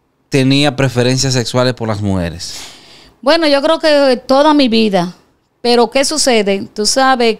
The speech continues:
Speaker 2: que vivimos en un país totalmente machista.
Speaker 1: Ujú.
Speaker 2: Yo emigré a los Estados Unidos a la edad de diecisiete años y me fui señorita, lo que se llama aquí, con mi virginidad, porque el hombre dominicano, en la, en esa época todavía,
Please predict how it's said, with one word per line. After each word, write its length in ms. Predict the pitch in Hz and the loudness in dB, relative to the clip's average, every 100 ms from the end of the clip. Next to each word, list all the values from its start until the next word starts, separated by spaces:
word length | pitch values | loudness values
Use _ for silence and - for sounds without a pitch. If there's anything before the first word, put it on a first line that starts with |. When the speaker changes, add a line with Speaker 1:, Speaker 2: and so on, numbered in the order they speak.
| _ | _
Speaker 2:
que 600 | 220 202 202 190 175 165 | -4 0 2 2 0 0
vivimos 340 | 175 202 226 262 | 0 0 2 2
en 60 | |
un 120 | 277 269 | 0 2
país 460 | 247 220 214 - | 2 2 2 0
totalmente 580 | - 208 220 233 240 240 | -4 -2 -2 -2 -2 -2
machista. 640 | 208 185 220 196 - 165 151 | -2 -2 -2 -2 -2 -6 -6
Speaker 1:
Ujú. 360 | 107 107 117 123 - | -8 -4 -4 -6 -4
Speaker 2:
Yo 160 | 190 | 0
emigré 560 | 262 302 294 269 262 254 | 2 2 0 2 2 2
a 60 | 226 | 2
los 100 | 220 | 0
Estados 340 | 220 233 233 | 0 0 0
Unidos 340 | 262 240 233 | 0 2 2
a 60 | 233 | 2
la 80 | 208 | 2
edad 200 | 202 208 | 2 0
de 100 | 208 | 0
diecisiete 580 | 202 190 202 214 202 214 | 0 -2 -2 -4 -2 0
años 380 | 208 196 196 202 - - - | 0 -2 -4 -6 -12 -14 -2
y 100 | 240 | 2
me 140 | 247 | 2
fui 340 | - 247 285 | 2 2 2
señorita, 680 | 269 262 233 208 214 254 254 | 0 0 -2 -2 -2 -2 -2
lo 100 | 190 | -2
que 100 | 196 | -2
se 140 | 190 196 | -2 0
llama 760 | 202 214 220 214 202 165 - 185 | 0 0 0 -2 -2 -4 -4 -6
aquí, 580 | - 226 220 202 190 180 | -2 0 2 2 -2 -8
con 300 | - 190 190 | -6 -4 -2
mi 100 | 190 | -2
virginidad, 600 | 185 185 208 220 226 214 220 - - - | -2 -2 -2 0 2 0 -2 -12 -18 -4
porque 300 | 226 220 240 | -2 0 0
el 80 | 233 | 0
hombre 260 | 254 269 | 0 2
dominicano, 840 | 285 285 294 277 285 262 240 240 269 | 2 2 0 0 0 0 0 -2 -2
en 160 | 202 214 | -4 -2
la, 220 | 208 208 | 0 -2
en 200 | 202 208 | -2 -2
esa 360 | 220 262 294 294 | 0 2 2 2
época 300 | 269 285 269 | 0 -2 -2
todavía, 640 | 262 254 233 254 220 202 | 0 0 2 2 2 0